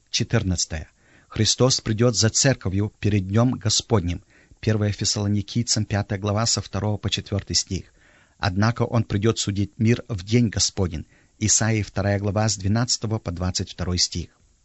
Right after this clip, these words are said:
Два события: пришествие Господа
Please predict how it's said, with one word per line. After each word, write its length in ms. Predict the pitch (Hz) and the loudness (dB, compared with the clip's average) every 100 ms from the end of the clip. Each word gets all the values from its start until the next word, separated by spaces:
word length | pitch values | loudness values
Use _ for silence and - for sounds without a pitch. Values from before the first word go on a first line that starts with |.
| _ - _ _ _ _ _ | _ -20 _ _ _ _ _
Два 280 | 92 104 135 | -2 2 2
события: 520 | - 120 98 - 92 | 2 2 2 0 -2
пришествие 760 | - 98 - 123 - - 98 98 - | -2 2 4 4 2 0 0 -2 -4
Господа 640 | 95 123 - - 90 98 | 2 2 2 0 -4 -4